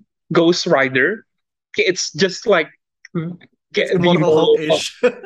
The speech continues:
Speaker 1: iya. Kayak kadang kulitnya meleleh lah, kadang kayak, ya exactly like Hulk, he burst out of his own mouth.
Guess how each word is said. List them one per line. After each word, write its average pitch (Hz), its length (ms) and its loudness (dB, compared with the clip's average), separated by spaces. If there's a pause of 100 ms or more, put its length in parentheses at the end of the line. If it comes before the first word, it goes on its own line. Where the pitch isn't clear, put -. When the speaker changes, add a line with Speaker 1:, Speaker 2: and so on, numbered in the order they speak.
Speaker 1:
iya. 143 160 2 (1040)
Kayak 170 160 -4
kadang 156 400 0
kulitnya 156 360 0
meleleh 151 480 0
lah, 190 200 0
kadang 151 360 -2
kayak, - 240 -6 (120)
ya 175 160 2
exactly 180 560 0
like 143 240 2
Hulk, 165 320 -2
he 160 400 0
burst 160 320 0
out 170 200 2
of 156 120 2
his 151 120 -4
own 156 360 4
mouth. 165 320 2